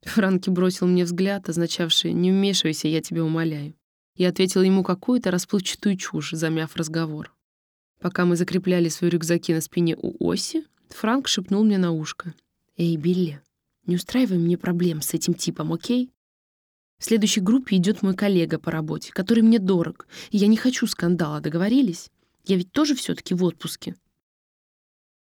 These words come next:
Я кивнула в знак согласия и перестала беспокоиться за него. Вечером на стоянке своим роскошным ножом Франк вырезал ребятишкам палки для ходьбы.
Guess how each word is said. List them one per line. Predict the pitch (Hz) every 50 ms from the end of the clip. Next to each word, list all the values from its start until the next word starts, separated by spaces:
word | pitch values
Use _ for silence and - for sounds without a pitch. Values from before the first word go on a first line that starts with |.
| _ _ _ _ _ _ _ _
Я | 202 202 185
кивнула | 190 - 185 185 190 190 180 165 160
в | 160
знак | 156 165 160 156 -
согласия | - - 175 165 165 160 160 - - - 170 175 175 _ _ _ _ _
и | 196 185
перестала | 196 214 214 208 - - 294 285 247 190
беспокоиться | 170 165 - - 165 165 - - - - 175 180 - - - - 185 - _ _ _
за | - 165 165
него. | 170 170 175 170 160 151 151 160 _ _ _ _ _ _ _ _ _ _ _ _ _ _ _ _ _ _ _ _ _ _ _ _ _ _ _ _ _
Вечером | 208 208 247 247 - 247 226 220
на | 208
стоянке | 202 - - 190 190 196 196 190 185 185 185
своим | 185 - 180 180 180
роскошным | 175 180 180 - - - 175 170 - - 170 170
ножом | 165 165 165 165 196 240 277 294 285 -
Франк | _ - - - 196 196 190 190 -
вырезал | 190 196 196 190 180 - 185 175
ребятишкам | 175 180 180 175 185 185 - 220 - - - 190 185
палки | 185 - 175 165 160 156 - 175
для | 170 170 165
ходьбы. | - - 170 165 175 175 165 170 170 175